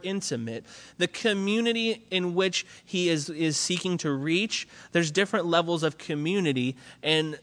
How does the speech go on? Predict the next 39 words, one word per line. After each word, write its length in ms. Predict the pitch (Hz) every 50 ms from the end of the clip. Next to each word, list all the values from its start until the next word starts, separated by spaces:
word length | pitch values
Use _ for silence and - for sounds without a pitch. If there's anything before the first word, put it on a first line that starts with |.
| _ _ -
and, 260 | 156 160 160 160 147 - - -
um, 340 | 139 139 139 123 120 120 - - _ _ _ _ _ _ _ -
we 160 | - 175 160
won't 180 | 175 196 196 196
have 120 | 208 190
a 40 | 190
chance 220 | 185 - 196 180 -
to 100 | - 185
look 120 | 180 175
at 60 | 175 170
it 100 | 156 151
this 160 | 151 - -
morning, 320 | 180 202 214 202 165 151
but 160 | 147 143 143
in, 320 | - 139 143 139 135 131 127 -
in 380 | - 147 143 135 131 127 120 - _ - _ _ _
future 380 | - - - 202 208 - 190 160
weeks, 240 | 151 147 139 143 -
we're 80 | 160
gonna 160 | 151 170 170
look 340 | 160 160 165 202 240 233 - -
at, 260 | 147 143 135 127 120 - - - - - - - - _ -
um, 440 | - 135 131 127 123 120 120 117 - - _ _ - _ _ _
how 680 | - - - - - 170 175 180 185 190 190 190 175 - -
we're 400 | 175 165 160 170 170 165 165 -
on 400 | 185 170 160 151 143 143 147 160
mission 420 | 180 185 - - - 123 117 120
in 140 | 120 123 123
community 720 | - - 143 139 139 139 135 127 117 107 113 107 110 - - - - - - -
and 120 | 143 147 160
how 440 | - - 196 185 185 180 170 160
the 180 | 147 156 156 135
idea 460 | 143 160 160 156 147 160 180 180 175 160
of 420 | - 143 143 131 127 127 127 131
these 200 | 139 139 135 135
varying 420 | 135 147 147 160 180 196 196 185
levels 380 | 175 165 160 156 156 160 147 160
of 80 | 143 -
intimacy 880 | - 170 190 180 - - 147 131 123 117 - - - 120 117 120 120